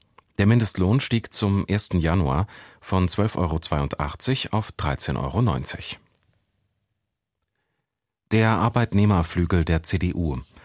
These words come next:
hat in der Debatte über eine Reform des Sozialstaats Bundeskanzler Merz zu mehr Führung aufgerufen.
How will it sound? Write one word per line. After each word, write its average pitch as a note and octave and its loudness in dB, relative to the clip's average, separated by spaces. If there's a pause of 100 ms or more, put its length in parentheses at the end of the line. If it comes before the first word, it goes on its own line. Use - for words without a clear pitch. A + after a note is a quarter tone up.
(300)
hat E2 -4
in F2 2
der E2 2
Debatte F2 0
über G2 -2
eine E2+ 0
Reform E2+ 0
des G#2 2
Sozialstaats D#2 -2
Bundeskanzler F#2+ 0
Merz D2+ 0 (320)
zu - 0
mehr F2+ 2
Führung D#2 0
aufgerufen. C#2 -4